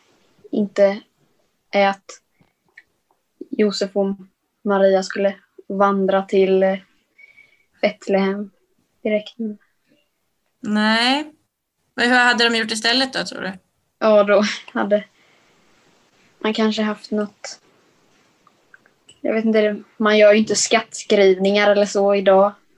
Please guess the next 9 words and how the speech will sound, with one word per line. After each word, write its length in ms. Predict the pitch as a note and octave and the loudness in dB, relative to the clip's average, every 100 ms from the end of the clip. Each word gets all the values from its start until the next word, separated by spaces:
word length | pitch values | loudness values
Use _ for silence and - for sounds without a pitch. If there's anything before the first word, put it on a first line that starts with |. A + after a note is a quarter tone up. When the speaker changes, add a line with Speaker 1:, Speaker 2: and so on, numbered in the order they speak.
| _ | _
Speaker 1:
nu. 320 | C4+ G3+ G3+ _ _ _ _ _ _ _ _ _ _ _ _ _ _ _ - | -8 -6 -8 _ _ _ _ _ _ _ _ _ _ _ _ _ _ _ -8
Speaker 2:
Ja, 80 | |
man 160 | A3+ A3 | -4 -2
skickar 440 | B3 - - C4 | -2 -4 -4 -2
in 140 | B3 A3+ | -2 -2
sin 160 | A3 G3+ | -2 -2
blankett 420 | F#3+ A3 A#3 - | -2 -2 -6 -6
helt 180 | - - | -10 -10
enkelt. 320 | F3+ F3+ | -10 -12